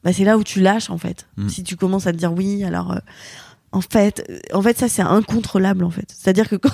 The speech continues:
Speaker 1: t'es connu, il y a toujours des gens qui vont parler de toi. Et c'est difficile, hein. Parfois, je, je, je sens que j'ai pas envie qu'on vienne dans mon intimité. Puis, ah,
Speaker 2: Mm.
Speaker 1: parfois, je me dis, bon, bah, oui, bah,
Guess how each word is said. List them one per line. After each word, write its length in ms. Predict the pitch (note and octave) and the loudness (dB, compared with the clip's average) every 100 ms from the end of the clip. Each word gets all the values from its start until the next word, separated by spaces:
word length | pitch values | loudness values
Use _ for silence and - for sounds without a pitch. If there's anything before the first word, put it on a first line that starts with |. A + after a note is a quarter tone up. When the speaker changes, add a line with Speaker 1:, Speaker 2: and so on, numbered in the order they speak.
| G3+ | 0
Speaker 1:
t'es 100 | D4 | -2
connu, 340 | - G3 B3+ - - - | 0 -4 -6 -8 -18 -6
il 40 | A3 | -4
y 40 | |
a 20 | |
toujours 480 | - - B3 A#3+ C4 | -4 -2 -2 0 2
des 140 | A3+ F#3+ | 2 4
gens 260 | G#3 B3+ - | 2 -2 -10
qui 140 | - | -4
vont 120 | F#3+ F#3 | -2 -2
parler 280 | F3+ E3+ | -2 -2
de 60 | F3 | -2
toi. 240 | - F#3+ - _ - | -4 -6 -8 _ -4
Et 60 | |
c'est 100 | F#3+ G3 | -2 0
difficile, 420 | G3+ G#3+ - D#4+ | 0 0 2 2
hein. 160 | A#3 A#3+ - - - - | 2 -2 -16 -20 -20 -2
Parfois, 320 | G#3 F3+ C4+ | -2 2 4
je, 260 | C4 F3+ E3+ | 6 6 6
je, 140 | F3 | 4
je 240 | E3+ F3 E3 | 0 0 -2
sens 180 | C4 | -2
que 80 | C4+ | -2
j'ai 80 | G3 | -2
pas 140 | G3+ | -2
envie 180 | A3 A#3 | -6 -8
qu'on 460 | G3+ F3+ E3+ E3 D3 | -6 -4 -4 -6 -8
vienne 200 | F#3+ F#3+ | -6 -4
dans 60 | F3+ | -4
mon 100 | E3+ | -4
intimité. 400 | E3+ F3 F3+ A3+ | -6 -8 -10 -10
Puis, 100 | - - | -8 -6
ah, 40 | |
Speaker 2:
Mm. 60 | G3+ | -6
Speaker 1:
parfois, 240 | E3+ F#3 | -6 -6
je 60 | F3+ | -6
me 80 | D3+ | -6
dis, 100 | D3+ | -8
bon, 120 | F3 | -12
bah, 100 | F#3 - _ _ _ _ _ _ | -12 -14 _ _ _ _ _ _
oui, 140 | G#3 | -4
bah, 160 | G3+ | -2